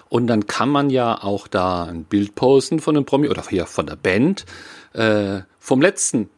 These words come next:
Auftritt. Und dann schreiben, „Hier heute Abend in der, in der Halle zu sehen.“ Leute, die das Bild dann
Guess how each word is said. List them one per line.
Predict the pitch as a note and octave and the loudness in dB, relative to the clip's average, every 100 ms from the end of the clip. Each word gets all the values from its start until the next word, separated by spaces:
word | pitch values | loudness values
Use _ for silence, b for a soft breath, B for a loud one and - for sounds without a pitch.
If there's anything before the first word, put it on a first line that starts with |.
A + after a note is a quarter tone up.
| _ | _
Auftritt. | - G#2 - - F#2 - b b - | -2 -2 -2 -4 -4 -6 b b -6
Und | A#2 | -2
dann | A2+ G#2 | 0 -2
schreiben, | - G2+ G#2+ A#2 A2 | -2 0 2 0 -2
„Hier | B2+ D#3 D3 | 2 2 2
heute | A#2 B2+ C3 | 2 4 4
Abend | G2+ G#2+ A2+ A#2+ | 4 2 0 -2
in | G#2+ G#2 | -4 -2
der, | G2 | 0
in | G#2 | 0
der | G#2 G2+ | 0 0
Halle | F#2+ G2 G2 | 0 -2 -4
zu | - B2 | -6 -6
sehen.“ | G#2 G2+ F2 D#2+ B B B B | -2 -2 -2 -10 B B B B
Leute, | - B2 C3+ | 2 4 4
die | A#2+ B2 | 0 -2
das | A#2+ - | -2 -2
Bild | C3+ B2 | -2 0
dann | A2+ G2 | 0 0